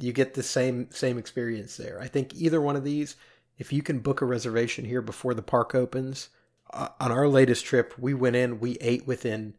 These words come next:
what, thirty minutes? We had all the characters, we were at Garden Grill in Epcot, all the characters came by multiple times, so we were able to interact with them multiple times,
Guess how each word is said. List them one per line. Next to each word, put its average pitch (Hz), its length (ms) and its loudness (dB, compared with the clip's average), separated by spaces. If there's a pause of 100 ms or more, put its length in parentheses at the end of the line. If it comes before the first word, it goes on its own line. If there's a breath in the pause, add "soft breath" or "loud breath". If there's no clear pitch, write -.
what, - 220 -6 (100)
thirty 135 280 4
minutes? 123 460 0 (100)
We 156 120 2
had 139 280 2 (380)
all 139 180 4
the 156 100 2
characters, 139 720 0
we 135 140 2
were 135 100 6
at 107 100 -2
Garden 131 280 4
Grill 120 220 0
in 113 120 -4
Epcot, - 360 -4
all 131 100 4
the 143 80 0
characters 131 460 -2
came 120 260 -4
by 117 380 -8 (160)
multiple 131 560 4
times, 104 480 -8
so - 120 -8
we 120 120 0
were 127 100 2
able 123 220 0
to 110 200 -8
interact 127 440 2
with 123 100 -10
them 110 100 -6
multiple 117 360 -6
times, 117 500 -6